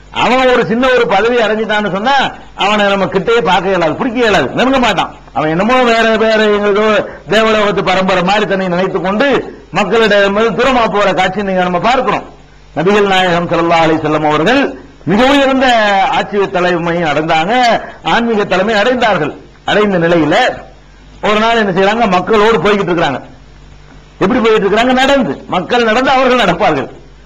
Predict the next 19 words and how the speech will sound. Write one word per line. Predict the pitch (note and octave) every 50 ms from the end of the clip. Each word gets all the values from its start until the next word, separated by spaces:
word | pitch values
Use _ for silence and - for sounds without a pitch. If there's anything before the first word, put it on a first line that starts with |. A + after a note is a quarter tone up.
| - - -
மக்கள் | D#3 F#3 F#3+ - A#3+ C4+ C4
வாகனத்துல | A#3 A3+ A3+ A3+ A#3 A#3+ A#3 - A#3 A#3
போனா | A#3 C4 C4
அவங்க | B3 B3+ B3+ B3
வாகனத்துல | A#3+ A3+ A3+ A3 A3+ A3 - G#3+ G3+
போவாங்க. | F#3+ G3 F#3 F3+ D#3 C3+ - - - - - - - - -
வெளியே | D3+ G#3 B3+ B3+ B3
நடந்து | A3 G#3+ A#3 B3+ B3+ B3+
போய்கிட்டு | G#3+ A3 A3 G#3+ G3 E3+
இருக்கிறாங்க, | G3 F3 F#3 F#3 F#3+ G#3+ A#3 G#3+
மக்களோட | G3+ F#3+ D#3+ F#3 G3 G3+ G#3 G3+ G3+
சேர்ந்து | F#3 F#3 G3 G3 F3
போய்கிட்டே | D#3 F#3 F3+ F3 E3 F#3+ F#3
இருக்கிறாங்க. | F3 D3+ E3 D#3+ D3+ C3+ A#2 - - - - - - - - - - - -
போய்க்கொண்டிருக்கும் | F3 A#3 C4+ C4+ A3+ F#3+ A#3+ A3 G#3 G3 F#3 D3+ F3 F#3 E3+
பொழுது, | D#3+ D#3 D#3 G#3+ C#4+ C#4 A3 E3 - - - - - - - - - - - - - - - - - - - - - - -
ஆ, | D#3 F3 F3 F3 E3+ E3+ E3+ E3+ F3 - - - A3+
வெயில் | G#3+ C4+ C#4+ C#4 C4 A#3
நேரம், | G#3+ G3 F3 D3+ - -